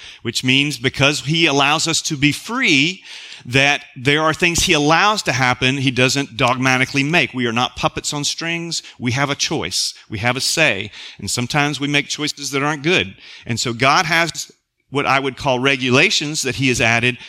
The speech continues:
so that it minimizes the damage to those, especially those that are innocently involved, but all involved. Okay? And then he'll get to that in a minute.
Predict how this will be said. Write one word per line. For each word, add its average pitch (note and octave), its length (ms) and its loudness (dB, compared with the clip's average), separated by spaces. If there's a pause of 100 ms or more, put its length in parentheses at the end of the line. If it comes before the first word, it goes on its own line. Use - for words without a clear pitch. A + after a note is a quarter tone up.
(300)
so D3+ 460 0
that C#3+ 380 2
it C3+ 160 -2
minimizes C3 800 0
the A2+ 100 -4
damage G#2 840 -4
to - 120 -10
those, G#2 440 -4
especially A2+ 480 -4
those F#2+ 220 -4
that F2+ 120 -10
are F2 120 -10
innocently A2 560 -6
involved, E2+ 340 -8
but G#2+ 120 -8 (440)
all D3 280 -4
involved. D#2+ 540 -14 (880)
Okay? G#2 280 -10
And G2+ 180 -8
then G#2 80 -4
he'll A#2 140 -4
get G#2+ 200 -4
to G#2+ 80 -8
that F#2+ 160 -2
in F#2 60 -6
a G2 40 -4
minute. G#2 280 -4